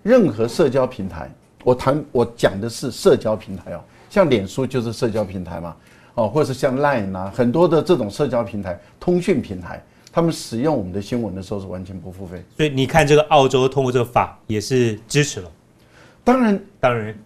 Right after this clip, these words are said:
Speaker 1: 本来我们就一直呼吁我们的政府。
Speaker 2: 嗯。
Speaker 1: 其实很早以前，我从接社长开始，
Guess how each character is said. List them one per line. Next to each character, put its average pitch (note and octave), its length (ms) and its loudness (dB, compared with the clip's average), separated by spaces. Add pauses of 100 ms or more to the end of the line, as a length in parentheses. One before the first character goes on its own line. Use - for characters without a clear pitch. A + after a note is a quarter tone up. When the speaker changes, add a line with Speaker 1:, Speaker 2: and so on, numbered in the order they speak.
(480)
Speaker 1:
本 C#3+ 160 6
来 D#3 140 6
我 E3+ 200 4
们 B2+ 140 2
就 G3+ 180 -2
一 A3 80 4
直 B2+ 140 0
呼 E3 380 2
吁 D#3+ 360 0
我 G#2 160 -6
们 G2 120 -4
的 G#2+ 80 -2
政 C#3 200 6
府。 F#2+ 220 -6
Speaker 2:
嗯。 A2+ 180 -6 (600)
Speaker 1:
其 F#3+ 160 2
实 F3 80 8
很 E3 280 6
早 B2 260 2
以 G#2+ 40 0
前， G#2 180 -2
我 G2 140 -2
从 B2 240 -2
接 C3+ 260 4 (220)
社 F3+ 180 6
长 G#2+ 160 0
开 G#2 200 -4
始， F#2+ 200 -10